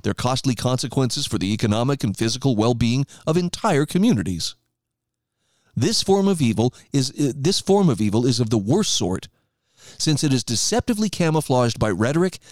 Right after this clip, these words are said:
disguised as humanitarian concern and compassion. Even the serpent in the Garden of Eden could not match the evil of draping the wool over the eyes of an entire population and allowing it to slip slide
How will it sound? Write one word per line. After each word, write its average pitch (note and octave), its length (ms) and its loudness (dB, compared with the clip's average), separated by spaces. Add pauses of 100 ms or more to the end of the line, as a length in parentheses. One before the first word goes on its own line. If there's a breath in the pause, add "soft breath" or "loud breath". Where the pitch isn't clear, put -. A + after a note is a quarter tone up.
(160 loud breath)
disguised C#3 640 0
as C#3 160 -2
humanitarian A2+ 640 0
concern D3 600 -2 (340 soft breath)
and B2 180 0
compassion. A2+ 680 -2 (760 loud breath)
Even A3+ 260 2
the G3+ 80 2
serpent D#3 440 0
in A#2 60 0
the A2+ 80 0
Garden A#2+ 360 0
of G#2 100 -2
Eden B2 360 0
could D#3 240 -2
not D#3 200 0
match B2+ 320 -4
the C#3 140 -2
evil C3 340 0
of F2 120 -4
draping B2+ 420 0
the F3+ 80 2
wool B2+ 320 2
over A2 160 0
the B2+ 180 0
eyes G#2 360 0 (240 loud breath)
of C3+ 100 2
an C3 60 2
entire D#3+ 560 0
population F3 800 -2 (640 loud breath)
and C3 80 2
allowing D3+ 380 2
it C#3+ 100 0
to - 100 0
slip - 340 -2
slide A2 380 0